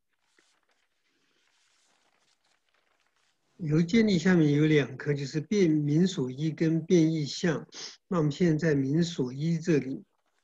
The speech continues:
那民所依下面呢，就分这个十因、四缘、五果。那在十因里头呢，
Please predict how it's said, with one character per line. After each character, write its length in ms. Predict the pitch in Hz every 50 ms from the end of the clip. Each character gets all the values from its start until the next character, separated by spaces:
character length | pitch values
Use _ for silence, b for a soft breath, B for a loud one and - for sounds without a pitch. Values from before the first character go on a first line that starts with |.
| _ _ _ _ _ _ _ _ _ _ _ _ _ _ _ _ -
那 120 | - 185
民 240 | 170 156 165 202 233
所 180 | 220 - 165 151
依 160 | 156 170 175
下 240 | 160 - 202 185 170
面 220 | 175 170 160 147
呢， 120 | 147 147
就 220 | 143 - 170 156 143
分 380 | 139 - - 170 156 160 160
这 100 | 151 160
个 220 | 143 139 135 135 131
十 400 | - - - - 143 139 147 160
因、 480 | 170 170 170 170 170 175 175 180 175 -
四 460 | - - - - - - 208 196 165
缘、 200 | 139 131 135 143
五 320 | 151 151 135 135 143 156
果。 380 | 156 156 - 147 120 - _ - _ _ _ B B B B B B _ _ _ _ _ _ _ _ _ -
那 160 | 190 180 175
在 180 | 160 190 180 160 147 - _ -
十 340 | - - - - 170 170 196
因 180 | 208 226 233
里 120 | 196 151 139
头 240 | - - 139 139 139
呢， 320 | 151 160 160 170 170 170